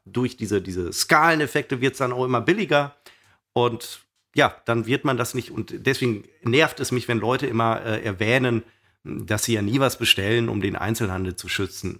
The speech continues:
Was für ein Quatsch, was für ein Quatsch. Will ich sehen, wie lange ihr das durchhaltet. Also wirklich.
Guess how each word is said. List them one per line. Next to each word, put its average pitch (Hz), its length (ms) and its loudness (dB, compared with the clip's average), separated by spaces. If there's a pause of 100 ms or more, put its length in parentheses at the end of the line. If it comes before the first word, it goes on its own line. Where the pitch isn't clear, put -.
Was 131 200 4
für 127 80 0
ein 113 80 0
Quatsch, - 480 -2
was 117 180 2
für 110 80 -2
ein 98 60 -4
Quatsch. - 280 -2
Will 127 120 4
ich 143 80 0
sehen, 143 200 4
wie 139 40 2
lange 127 200 4
ihr 127 80 2
das 107 180 0
durchhaltet. 95 520 -4
Also 101 240 -2
wirklich. 87 340 -8